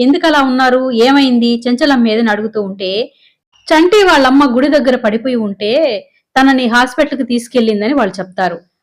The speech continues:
అసలు చంటి వాళ్ళమ్మ గుడి దగ్గరికి ఎందుకు వచ్చిందో, ఆమెకి దెబ్బ ఎలా తగిలిందో మాకు తెలియదని వాళ్ళు చెప్తూ ఉంటారు. ఇక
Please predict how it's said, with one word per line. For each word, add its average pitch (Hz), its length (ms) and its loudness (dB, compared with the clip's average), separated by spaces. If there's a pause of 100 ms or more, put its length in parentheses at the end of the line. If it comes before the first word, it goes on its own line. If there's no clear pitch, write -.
(140)
అసలు 320 240 -2
చంటి 294 340 2
వాళ్ళమ్మ 302 440 2
గుడి 247 120 2
దగ్గరికి 269 380 0
ఎందుకు 233 260 -2
వచ్చిందో, 226 420 -2
ఆమెకి 220 300 -2
దెబ్బ 202 280 -2
ఎలా 254 280 2
తగిలిందో 220 420 -4
మాకు 214 320 -2
తెలియదని 220 360 -4
వాళ్ళు 202 240 -4
చెప్తూ 208 240 -4
ఉంటారు. 175 400 -8 (420)
ఇక 311 180 -2